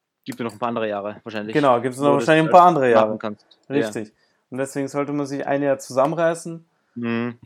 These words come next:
Speaker 2: Ähm, ja, halt bis die sozialen Kontakte halt minimieren, soweit es
Speaker 1: Bisschen
Speaker 2: geht.
Speaker 1: geduldig, bisschen geduldig sein einfach und,
Speaker 2: Ja, eben.
Speaker 1: äh,
Speaker 2: Weißt du, nur, nur weil man jemanden, sagen wir mal, ein halbes Jahr nicht persönlich sieht, heißt es ja nicht, dass man nicht mehr mit ihm befreundet ist.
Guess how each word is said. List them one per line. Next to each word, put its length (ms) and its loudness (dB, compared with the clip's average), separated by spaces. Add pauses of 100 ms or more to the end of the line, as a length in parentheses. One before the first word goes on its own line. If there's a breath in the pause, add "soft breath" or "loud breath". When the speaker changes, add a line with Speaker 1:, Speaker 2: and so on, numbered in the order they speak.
(120)
Speaker 2:
Ähm, 760 -4 (720)
ja, 540 2
halt 300 -6 (100)
bis 260 -6
die 100 -8
sozialen 500 -2
Kontakte 560 0
halt 340 0
minimieren, 880 2 (300)
soweit 420 2
es 60 -12
Speaker 1:
Bisschen 180 -2
Speaker 2:
geht. 180 0
Speaker 1:
geduldig, 400 -2
bisschen 200 -14
geduldig 320 -2
sein 200 -6
einfach 340 -8
und, 340 -14
Speaker 2:
Ja, 140 4
eben. 300 0
Speaker 1:
äh, 140 -12 (340)
Speaker 2:
Weißt 180 -4
du, 40 -6
nur, 220 -2
nur 160 -4
weil 120 4
man 160 -4
jemanden, 600 -8 (220)
sagen 280 -8
wir 140 -4
mal, 40 -6
ein 80 -12
halbes 400 0
Jahr 120 -4
nicht 200 -12
persönlich 520 -6
sieht, 220 -12
heißt 240 -6
es 100 -18
ja 80 -8
nicht, 220 -10
dass 140 -20
man 200 -8
nicht 200 -10
mehr 100 -8
mit 140 -12
ihm 100 -10
befreundet 480 -8
ist. 180 -20